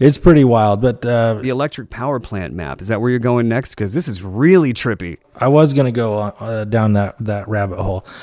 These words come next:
Speaker 1: So there's a, there's a, there's a, a myth out there, I think, that the, the electricity just comes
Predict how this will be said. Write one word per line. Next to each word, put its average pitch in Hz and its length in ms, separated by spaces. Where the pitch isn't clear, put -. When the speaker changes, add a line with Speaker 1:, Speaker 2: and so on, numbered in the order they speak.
Speaker 1:
So 139 200
there's 127 360
a, 113 340
there's 113 240
a, 104 240
there's 107 260
a, 101 300
a 127 80
myth 147 480
out 98 240
there, 101 200
I 95 80
think, 95 420
that 107 280
the, 107 340
the 110 140
electricity 127 760
just 110 480
comes 117 480